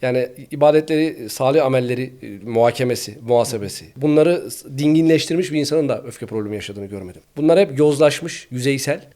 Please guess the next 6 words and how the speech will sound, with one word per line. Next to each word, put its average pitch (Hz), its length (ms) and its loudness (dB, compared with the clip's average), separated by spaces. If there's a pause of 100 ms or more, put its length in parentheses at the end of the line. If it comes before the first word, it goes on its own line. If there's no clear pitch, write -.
e, 113 220 -12
gabi, 135 440 0 (100)
hayatta 135 640 2
geçen, 131 360 0 (120)
hayatı 127 340 -2
yaşamayan, 143 440 -4